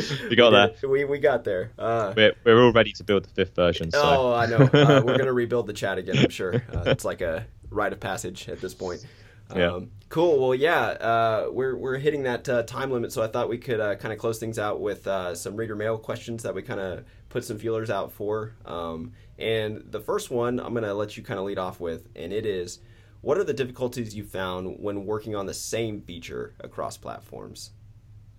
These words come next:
Speaker 1: Okay, wow. Um, difficulties. Okay, so, yeah, I guess may-, maybe it might have been some of the things that we've already touched on around
Speaker 2: Mm-hmm.
Speaker 1: being, like, um,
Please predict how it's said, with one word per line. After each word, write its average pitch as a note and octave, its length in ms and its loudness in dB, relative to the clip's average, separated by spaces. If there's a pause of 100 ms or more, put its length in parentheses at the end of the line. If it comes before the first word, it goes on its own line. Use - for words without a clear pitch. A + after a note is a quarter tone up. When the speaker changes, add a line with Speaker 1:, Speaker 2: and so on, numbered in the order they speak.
(720)
Speaker 1:
Okay, F2 380 4
wow. F2+ 300 4 (100)
Um, F2+ 400 2 (760)
difficulties. F2+ 840 2 (100)
Okay, F#2 380 6
so, A2 540 8 (1120)
yeah, C3+ 260 8
I G#2 120 8
guess - 760 0 (140)
may-, C#3 240 -4 (120)
maybe F#3+ 320 4
it E3+ 40 4
might B2+ 160 8
have G#2 80 4
been A2+ 160 2
some A2+ 180 0
of G#2 60 2
the G2 60 0
things G2+ 360 2
that - 100 -2
we've F2 200 -2 (160)
already F#2 360 4
touched - 460 -2
on B2+ 240 4 (240)
around F2+ 440 4
Speaker 2:
Mm-hmm. - 140 -12 (240)
Speaker 1:
being, F#2+ 300 4
like, E2+ 320 2
um, F2 400 2